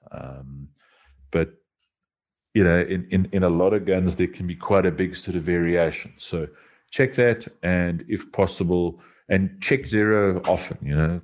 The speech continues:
the old thing, if the farm's got a range, try and go to the range and, and confirm where your zero is.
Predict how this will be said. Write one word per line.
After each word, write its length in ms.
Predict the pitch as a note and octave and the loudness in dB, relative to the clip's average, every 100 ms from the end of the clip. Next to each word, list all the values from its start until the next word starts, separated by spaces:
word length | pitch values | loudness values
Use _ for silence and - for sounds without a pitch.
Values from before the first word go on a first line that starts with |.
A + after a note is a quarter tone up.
| _ | _
the 120 | F2+ F2+ | -4 -2
old 180 | G2+ - | -2 -2
thing, 180 | G2 | -2
if 120 | F#2 F#2 | -2 -4
the 80 | |
farm's 320 | E2+ G#2+ G#2+ - | -2 0 0 0
got 140 | G2+ | 2
a 60 | F2+ | 4
range, 500 | F#2+ F#2+ F2+ - - | 4 2 -2 -8 -6
try 160 | G#2+ | -2
and 60 | G2+ | 2
go 80 | F#2+ | 2
to 40 | |
the 120 | F2+ | 4
range 380 | E2+ F2 F2 D#2+ | 2 0 -2 -6
and, 260 | - E2 - | -10 -12 -10
and 140 | E2+ - | -12 -6
confirm 560 | F2 D#2+ F2+ F2 E2+ | -6 -4 -4 -4 -6
where 120 | E2 | -4
your 120 | D#2+ D#2+ | -4 -2
zero 340 | E2 D#2+ - | -2 -2 -4
is. 120 | - | -8